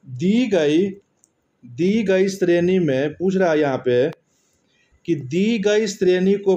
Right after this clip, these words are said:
पूरा कीजिए। वाह, तो टू दिया है, टू से थ्री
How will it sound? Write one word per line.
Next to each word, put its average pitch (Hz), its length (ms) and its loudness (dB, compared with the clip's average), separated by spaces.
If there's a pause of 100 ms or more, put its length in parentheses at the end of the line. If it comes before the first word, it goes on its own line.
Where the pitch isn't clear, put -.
पूरा 165 360 0
कीजिए। 113 460 -6 (140)
वाह, 135 140 0 (880)
तो 156 80 0
टू 202 500 -4
दिया 220 300 0
है, 208 200 0
टू 202 260 -2
से 202 200 0
थ्री 190 600 0